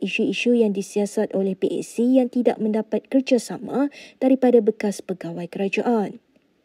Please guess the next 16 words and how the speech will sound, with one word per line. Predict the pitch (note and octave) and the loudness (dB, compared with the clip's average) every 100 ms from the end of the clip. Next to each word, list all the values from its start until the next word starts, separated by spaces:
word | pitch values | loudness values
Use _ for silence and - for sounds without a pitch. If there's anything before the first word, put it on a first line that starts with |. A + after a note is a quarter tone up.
| _ _ - | _ _ 0
Katanya | B3+ D4 D4+ D4+ | 4 6 6 6
keengganan | C#4 C#4 C#4 C4+ C4+ C4 | 6 8 4 4 4 2
mantan | A#3+ A#3+ A#3 B3+ B3+ | 2 0 2 0 4
pegawai | A#3 A#3 A3+ A#3 A#3 | 2 4 6 6 6
pengawal | A3 G#3 G3 F#3 A#3 B3+ | 2 0 -2 0 2 2
atau | G#3 G3+ G#3 | 0 -4 -4
K | - - | -4 -8
S | G3 - | -8 -4
U | G3+ | -6
ini | F#3+ F3+ G3+ D4 C#4+ - _ | -4 -4 2 2 0 -14 _
untuk | - - E3+ | -10 -8 -4
hadir | G3+ G#3 A3+ - | 2 8 8 8
ke | |
prosiding | G#3 G#3 G3+ G#3+ G#3 G#3 | 0 2 2 0 2 0
P | - D4 | 2 2
A | G3+ | 2